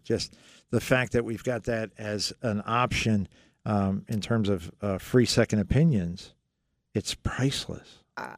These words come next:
Speaker 2: well, you can't blame me for joining my clients every time they have a meeting with Mark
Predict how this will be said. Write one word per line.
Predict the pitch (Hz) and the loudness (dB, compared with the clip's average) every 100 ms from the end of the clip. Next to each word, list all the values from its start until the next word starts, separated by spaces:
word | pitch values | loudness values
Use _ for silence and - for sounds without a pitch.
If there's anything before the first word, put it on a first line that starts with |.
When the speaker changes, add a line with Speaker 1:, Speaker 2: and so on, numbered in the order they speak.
| - | -16
Speaker 2:
well, | - 254 | -8 -6
you | 233 247 226 214 _ _ _ | -4 -4 -4 -8 _ _ _
can't | 262 247 180 | -4 -4 -2
blame | 233 277 226 | -2 0 0
me | 196 196 | -2 -4
for | - 196 190 180 156 _ _ - - | -2 0 0 -2 -4 _ _ -20 -4
joining | 202 233 240 185 165 - - | 0 2 2 0 -2 -6 -6
my | 185 165 | -4 -4
clients | 160 196 180 156 | -4 -4 -2 -4
every | 185 160 | -4 -4
time | 170 175 165 | -4 -4 -4
they | 165 160 | -2 -2
have | 151 156 | -2 -2
a | 196 | -2
meeting | 214 240 262 254 240 | -2 -2 -2 -4 -2
with | 254 254 | -2 -2
Mark | 277 285 - | -2 -4 -8